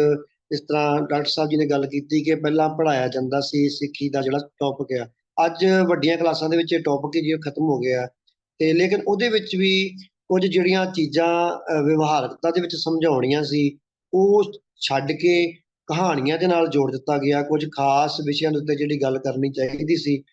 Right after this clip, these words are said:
ਪੋਥੀਆਂ ਦੇ ਵਿੱਚ ਸਿਲੇਬਸ ਜਿਹੜਾ ਉਹ ਉਸ ਤਰ੍ਹਾਂ ਦਾ ਨਹੀਂ ਆ ਰਿਹਾ। ਤੋ ਇਹ ਵੀ ਇੱਕ ਮੈਂ ਚੀਜ਼ ਨੂੰ ਆਪਣਾ ਨੋਟ ਕੀਤਾ ਹੈ। ਉਸ ਤੋਂ ਬਾਅਦ ਮੈਂ, ਅਹ, ਗੁਰਮੁਖੀ ਭਾਸ਼ਾ ਦੇ ਬਚਾਅ ਦੀ ਗੱਲ ਕਰਦੇ ਹਾਂ, ਜਾਂ ਪੰਜਾਬ,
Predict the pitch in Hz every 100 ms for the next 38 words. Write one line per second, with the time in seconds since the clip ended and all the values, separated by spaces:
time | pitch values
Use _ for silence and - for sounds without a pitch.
0 | _ _ _ 156 160 165 175 175 165 -
1 | 135 139 143 147 151 147 151 151 160 165
2 | 147 147 151 147 156 135 127 127 113 107
3 | 104 - _ _ _ _ 165 165 170 165
4 | 165 _ _ 165 185 190 190 185 170 156
5 | 151 147 147 147 156 147 151 156 151 151
6 | 151 143 147 143 139 135 139 131 135 135
7 | 135 - _ _ _ _ - 165 160 175
8 | 165 151 156 165 160 156 156 151 160 156
9 | - _ _ _ 160 151 139 156 165 160
10 | 185 185 185 156 139 139 143 151 160 -
11 | 131 131 151 151 151 156 151 139 156 156
12 | 151 156 156 143 139